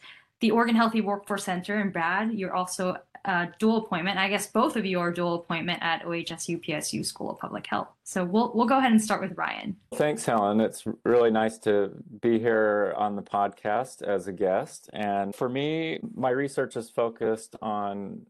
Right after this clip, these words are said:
Speaker 2: workers who are typically isolated from their peers and work alone or mostly alone,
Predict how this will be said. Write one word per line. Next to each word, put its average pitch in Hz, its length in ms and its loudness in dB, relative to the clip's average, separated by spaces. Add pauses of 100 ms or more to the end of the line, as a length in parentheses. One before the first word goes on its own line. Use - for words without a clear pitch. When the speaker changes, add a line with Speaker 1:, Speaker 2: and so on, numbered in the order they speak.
Speaker 2:
workers 117 720 -4
who 107 240 -2
are 95 440 0 (380)
typically 107 580 -4
isolated 101 760 -2 (160)
from 95 240 -6
their 92 160 -8
peers 117 520 -4
and 95 140 -4
work 95 260 -2
alone 95 540 -4
or 87 180 -8
mostly 90 440 -4
alone, 82 480 -4